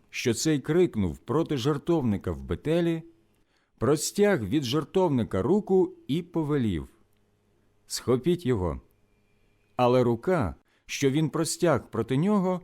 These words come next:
всохла, і він не міг повернути її назад до себе. Жертовник же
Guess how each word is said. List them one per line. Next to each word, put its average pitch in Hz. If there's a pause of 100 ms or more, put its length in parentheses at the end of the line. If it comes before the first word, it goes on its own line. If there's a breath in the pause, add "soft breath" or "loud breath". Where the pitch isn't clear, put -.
(240 soft breath)
всохла, 76 (340)
і 120
він 214
не 226
міг 127
повернути 107
її 120
назад 123
до 104
себе. 76 (1900)
Жертовник 190
же 196